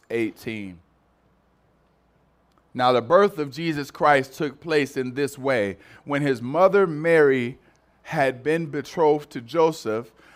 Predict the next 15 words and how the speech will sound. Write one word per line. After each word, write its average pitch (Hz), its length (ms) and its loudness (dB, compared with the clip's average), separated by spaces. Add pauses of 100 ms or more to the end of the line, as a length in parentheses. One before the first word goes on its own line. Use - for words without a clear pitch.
(120)
before 170 440 -2
they 147 160 0
came 165 360 -4
together, 127 480 0
she 185 280 -12
was 160 200 -6
found 151 520 -2
to - 100 -6
be 139 240 -6
with 139 320 -4
child 143 580 0
from 131 280 -8
the 127 80 -6
Holy 127 340 -6
Spirit. 107 460 -8